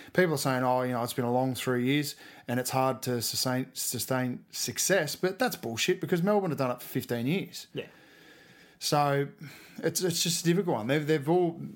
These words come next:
Speaker 1: they've got key players coming back from big injuries. They've only had, um,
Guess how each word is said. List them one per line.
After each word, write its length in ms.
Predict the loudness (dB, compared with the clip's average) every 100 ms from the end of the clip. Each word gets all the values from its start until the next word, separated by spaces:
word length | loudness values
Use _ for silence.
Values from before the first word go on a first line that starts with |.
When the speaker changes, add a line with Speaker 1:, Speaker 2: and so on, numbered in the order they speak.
| -16 -8
Speaker 1:
they've 160 | -4 -2
got 140 | 0
key 200 | 2 2
players 460 | 2 2 2 2 0
coming 300 | 0 2 2
back 240 | 0 -2
from 380 | -2 -2 -2 -4 -10 -20 -20 -20 _
big 180 | 0 2
injuries. 580 | 2 2 2 2 0 -2
They've 160 | 0 2
only 200 | 2 0
had, 440 | 2 2 0 -2
um, 580 | 0 0 0 -2 -2 -6